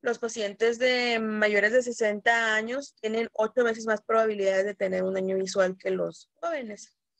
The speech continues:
Y, pues, es difícil de distinguir estas alteraciones patológicas originadas por las enfermedades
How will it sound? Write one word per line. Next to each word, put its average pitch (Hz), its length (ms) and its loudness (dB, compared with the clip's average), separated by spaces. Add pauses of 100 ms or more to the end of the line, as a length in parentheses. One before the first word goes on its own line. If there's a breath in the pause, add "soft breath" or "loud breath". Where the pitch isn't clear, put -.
(300)
Y, 233 200 -14
pues, 208 220 -6
es 208 120 -4
difícil 226 460 -8
de 214 240 0
distinguir 190 600 -4
estas 208 260 -2
alteraciones 185 840 -2 (340)
patológicas 190 720 -6
originadas 185 600 -4
por 185 180 -10
las 190 160 0
enfermedades 185 640 0